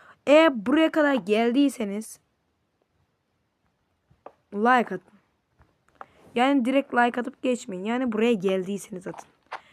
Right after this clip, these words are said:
Başladığınız an değil. Ben abone ve like istemiyorum. Siz atmak istiyorsanız atın. Ve, e, abone olmak istiyorsanız da olun. Yani ben sizi zorlamıyorum.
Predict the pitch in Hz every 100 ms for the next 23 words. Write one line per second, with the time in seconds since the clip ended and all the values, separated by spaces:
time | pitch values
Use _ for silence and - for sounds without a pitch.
0 | _ _ - 214 220 262 247 285 294 254
1 | 254 226 196 165 _ _ _ - - _
2 | _ 285 - 294 302 311 320 302 294 285
3 | 285 247 - 233 180 175 - _ - 277
4 | - - 269 277 247 - 262 233 233 269
5 | 240 - 233 233 - _ _ _ _ _
6 | _ - _ - 262 247 - 208 208 -
7 | _ _ _ _ _ _ _ - 240 269
8 | 262 254 247 - 269 240 214 208 233 -
9 | 208 175 - 180 175 226 247 - 240 254
10 | 240 202 190 180 170